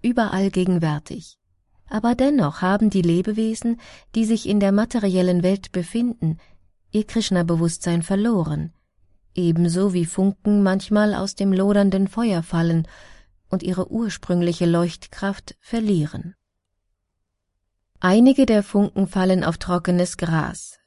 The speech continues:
und entzünden ein neues großes Feuer. Dieses Beispiel bezieht sich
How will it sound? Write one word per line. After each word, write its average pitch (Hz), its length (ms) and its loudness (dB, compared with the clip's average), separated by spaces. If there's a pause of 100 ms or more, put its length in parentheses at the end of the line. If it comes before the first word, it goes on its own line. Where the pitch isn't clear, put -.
und 180 200 -2
entzünden 185 540 0
ein 196 160 4
neues 190 400 4
großes 151 480 -6
Feuer. - 340 -8 (1400)
Dieses 170 440 0
Beispiel 185 580 0
bezieht 185 420 -2
sich 190 280 0